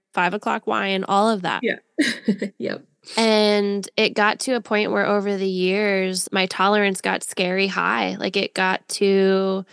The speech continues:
Speaker 1: I wasn't a blackout drunk. I wasn't binge drinking. Like, I actually, the most I would feel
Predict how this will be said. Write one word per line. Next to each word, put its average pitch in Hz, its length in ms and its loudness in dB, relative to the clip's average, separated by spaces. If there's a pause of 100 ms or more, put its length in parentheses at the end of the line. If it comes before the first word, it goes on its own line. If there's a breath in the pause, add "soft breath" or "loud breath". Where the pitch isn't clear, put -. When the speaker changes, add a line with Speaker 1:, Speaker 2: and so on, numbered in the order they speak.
(280 soft breath)
Speaker 1:
I 208 140 2
wasn't 226 580 2
a 202 120 0
blackout 196 480 0
drunk. 190 440 -4
I 190 100 0
wasn't 190 360 -2
binge 190 380 -2
drinking. 190 480 0
Like, 185 380 -2
I 190 100 0
actually, 190 760 0
the 185 120 0
most 190 300 0
I 196 100 2
would 190 140 0
feel 185 480 0